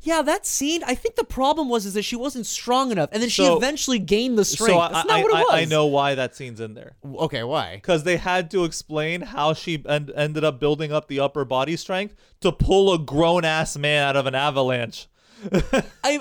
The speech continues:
Speaker 1: out of all the stupid, like, fucking, uh, supernatural power bullshit, you're telling me that we couldn't just explain that she
Speaker 2: No.
Speaker 1: carries a dude? Come
Speaker 2: No, that's why
Speaker 1: on.
Speaker 2: they did it.
Speaker 1: So
Speaker 2: They, you
Speaker 1: fucking
Speaker 2: needed to know
Speaker 1: stupid.
Speaker 2: she was yoked.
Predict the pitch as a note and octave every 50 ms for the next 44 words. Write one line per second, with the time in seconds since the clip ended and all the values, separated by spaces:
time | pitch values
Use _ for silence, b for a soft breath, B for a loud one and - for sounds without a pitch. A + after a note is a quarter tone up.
0 | - - B3+ C4+ C4+ G#3 C4 C#4 D4+ D#4 C#4+ C4 G#3+ F#3+ - B3+ C4 A#3 C4 B3+
1 | A3+ G#3+ G3+ G3 F#3+ - - A3+ A3 - - G#3 G3+ F#3+ F3+ F3+ D3+ F3+ E3+ D#3
2 | D3+ D3 C#3+ - - - - A#3 - - G3+ F3+ F3 E3 F#3 F#3+ - - F3+ D#3
3 | - - - E3 D#3 D3+ D3 C#3 C3+ A2+ C3 C3 A#2+ - - C#3 B2+ A#2+ D3+ E3+
4 | - - - A#3+ A#3 A3+ G#3+ G3+ F#3+ F#3 F#3+ F#3 E3+ D#3 D#3 F3+ E3+ - - G#3
5 | G3 G3 F3 G3 F#3+ - - - - - - - - G3 F#3+ F3+ F#3 F3+ E3 -
6 | - G3 - E3+ F3 G3 G3 G3 G3+ F#3+ F3+ F#3 F3+ - F3+ F3 F3 E3+ F3 D#3+
7 | B B B B B - - - F#3+ F#3 F3 F#3 F#3+ F#3+ E3 E3 F#3+ F3+ F3 E3+
8 | D#3+ D3+ C#3+ C#3 C#3 C3+ C3 - _ _ _ - - - - - C4+ B3+ G3+ F3
9 | E3+ F#3+ F#3+ F#3+ F#3+ F#3 F#3 F3+ - F3+ F3 E3+ E3 D#3+ - F3+ E3+ D#3+ D3+ C#3
10 | D3 D3 C#3+ C#3 C3+ - - -